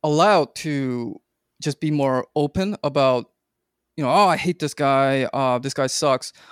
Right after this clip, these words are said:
Or if we're complaining about in terms of race, I think it is more acce-, or it has been, I don't know about lately. Uh, I think it's kinda shifted lately, but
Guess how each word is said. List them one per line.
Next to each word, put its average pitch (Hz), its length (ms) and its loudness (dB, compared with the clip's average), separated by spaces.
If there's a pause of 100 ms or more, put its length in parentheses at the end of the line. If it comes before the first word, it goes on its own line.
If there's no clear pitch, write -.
(160)
Or 214 560 6 (320)
if 170 100 -4
we're 180 60 -2
complaining 147 720 0
about 139 240 0
in 131 80 -2
terms 147 200 -4
of 123 120 -6
race, 151 460 -2 (480)
I 135 180 -2
think 147 440 -4
it 143 140 -2
is 139 360 -4 (100)
more 175 340 2
acce-, - 260 -4
or 139 160 2
it 131 60 0
has 180 240 0
been, 120 400 -10
I 147 80 -4
don't 151 100 -2
know 143 60 0
about 127 200 -2
lately. 127 520 -4 (120)
Uh, 131 100 -4
I 120 100 -2
think 139 140 -8
it's 123 100 -8
kinda 127 160 -6
shifted 151 420 -4
lately, 120 280 -4
but 131 240 -2